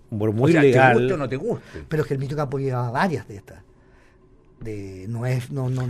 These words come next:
Speaker 2: Ah, ya,
Speaker 3: no,
Speaker 2: si
Speaker 3: no,
Speaker 2: llevaba
Speaker 3: no,
Speaker 2: varias,
Speaker 3: no,
Speaker 2: claro.
Speaker 3: no.
Speaker 2: Si yo tengo un ministro, digamos,
Speaker 1: Bueno,
Speaker 2: que
Speaker 1: pero mira,
Speaker 2: que me, que me,
Speaker 1: que, que
Speaker 2: que la,
Speaker 1: con
Speaker 2: que, claro, que está en contra mío,
Speaker 3: Es como
Speaker 2: lo
Speaker 3: que,
Speaker 2: remuevo.
Speaker 3: es como que ella se vengase un poco del, de, de cuando fue ministra de, de Lago, y Lago sí que no aguantaba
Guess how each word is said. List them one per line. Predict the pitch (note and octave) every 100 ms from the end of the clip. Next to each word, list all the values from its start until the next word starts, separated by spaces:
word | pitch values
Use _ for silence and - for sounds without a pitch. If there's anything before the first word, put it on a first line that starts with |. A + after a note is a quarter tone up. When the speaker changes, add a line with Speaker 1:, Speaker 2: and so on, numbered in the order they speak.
| B2+
Speaker 2:
Ah, | F#3+
ya, | B2
Speaker 3:
no, | C#3
Speaker 2:
si | C#3+
Speaker 3:
no, |
Speaker 2:
llevaba | D#3 F3+ G3 G3
Speaker 3:
no, |
Speaker 2:
varias, | F#3+ G#3+ A3 A3 G#3
Speaker 3:
no, | C4
Speaker 2:
claro. | - E3 G#2 G#2+
Speaker 3:
no. | A#2+ G#2+ - - - - _ - - -
Speaker 2:
Si | A2
yo |
tengo | A#2+ C3+
un | B2+
ministro, | B2 B2+ C3+ - C#3
digamos, | B2 B2
Speaker 1:
Bueno, | D#3+ D3
Speaker 2:
que | C3+
Speaker 1:
pero | C3
mira, | C3+ A2+ - - - - - -
Speaker 2:
que | E2
me, | F2+ -
que | - F#2
me, | F#2 - - - -
Speaker 1:
que, | - A2
que |
Speaker 2:
que | A2
la, | A2
Speaker 1:
con | B2+ A#2+
Speaker 2:
que, | B2+
claro, | - - B2+ A#2+
que | F#2
está | G#2+ A#2+
en | A#2
contra | D#3 C#3 D#3
mío, | D3+ B2+ B2 C#3 - - - - - - - - -
Speaker 3:
Es | -
como | -
Speaker 2:
lo | -
Speaker 3:
que, |
Speaker 2:
remuevo. | - F#3+ D2+ C#2+
Speaker 3:
es | -
como | A3+ A3
que | B3+
ella | D4
se | D4
vengase | C4+ G#3+ B3 B3 D4+
un |
poco | - A#3+ C#4 D#4
del, | A#3 G3+ E3+
de, | F3 E3
de | D3+
cuando | D3 C#3+
fue | B2+
ministra | D#3+ E3 F3+
de, | D#3+
de | D3 C3+
Lago, | D3 E3 F3
y |
Lago | D3+ D#3 E3
sí | - - - F#3
que | F3+
no | F3+
aguantaba | D3+ C3+ C#3 D#3+ F3